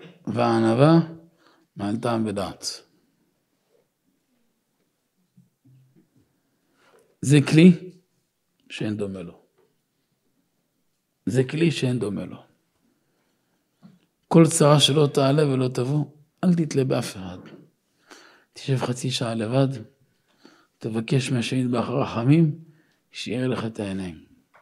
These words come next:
מתוך תשובה והכנעה, במקום להגיד עין הרע, במקום כל מיני סגולות של שטות, תשחרר את כל החליפות של השטות האלו מעליך, תשב לבד, ותראה הקדוש ברוך הוא מדליק לך נורות אחת אחרי אחת.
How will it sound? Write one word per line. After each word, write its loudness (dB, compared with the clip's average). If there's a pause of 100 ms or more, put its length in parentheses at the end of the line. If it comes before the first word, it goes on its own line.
(520)
מתוך 0
תשובה 0
והכנעה, -2 (200)
במקום 0
להגיד 0
עין -2
הרע, 0
במקום -6
כל -6
מיני -4
סגולות -4
של -10
שטות, -10 (1500)
תשחרר -2
את -2
כל 0
החליפות -4
של -6
השטות -6
האלו -4
מעליך, -8 (960)
תשב -6
לבד, 0 (460)
ותראה -2
הקדוש -2
ברוך -4
הוא -4
מדליק -4
לך -4
נורות -2
אחת -10
אחרי -10
אחת. -16